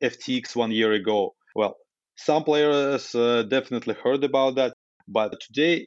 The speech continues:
this is the second hottest company in cryptosphere. And there are, the idea is there are a lot more emerging companies, emerging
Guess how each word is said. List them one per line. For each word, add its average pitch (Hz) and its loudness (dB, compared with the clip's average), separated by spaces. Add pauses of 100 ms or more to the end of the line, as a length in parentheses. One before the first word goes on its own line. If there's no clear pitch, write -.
this 127 -2
is - -18
the 113 -4
second - -2
hottest - -2 (120)
company 120 0
in 120 -8
cryptosphere. 127 -2 (400)
And 120 -2
there 131 4
are, 135 2 (200)
the 127 0
idea 139 -2
is 107 -8
there 135 2
are 135 -4
a 139 0
lot 147 2
more 151 0
emerging 135 -2
companies, 131 -4
emerging 123 0